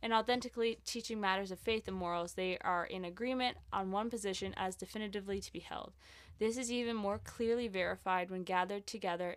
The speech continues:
in an ecumenical council. These are teachers, judges of the faith and morals for the universal church, whose definitions must be adhered to with the submission of faith. So that's paragraph twenty-five of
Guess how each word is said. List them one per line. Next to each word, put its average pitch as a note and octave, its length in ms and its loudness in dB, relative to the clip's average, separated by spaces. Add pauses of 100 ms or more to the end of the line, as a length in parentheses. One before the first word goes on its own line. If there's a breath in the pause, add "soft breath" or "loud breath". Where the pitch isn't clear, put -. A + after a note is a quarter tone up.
(160)
in F#3+ 100 -4
an F3+ 160 -6
ecumenical E3+ 540 -6
council. E3+ 360 -6
These F3+ 220 -6
are F3 80 -2
teachers, A3 480 -4
judges F#3+ 480 -2 (400 loud breath)
of F#3 140 -4
the G3+ 80 -2
faith F#3+ 320 0
and G3 80 0
morals G3 340 2
for - 120 -4
the G3 60 0
universal G3 400 0
church, - 360 2
whose A3+ 160 0
definitions G3+ 500 0
must F#3+ 240 -2
be G3+ 100 0
adhered A#3 420 2
to A3+ 180 -2
with G3+ 180 -2
the - 60 -14
submission F3+ 520 -4
of - 80 -12
faith. - 400 -10 (460 loud breath)
So - 160 -2
that's - 480 4
paragraph B3 500 4
twenty-five F#3 1000 0
of F#3 240 2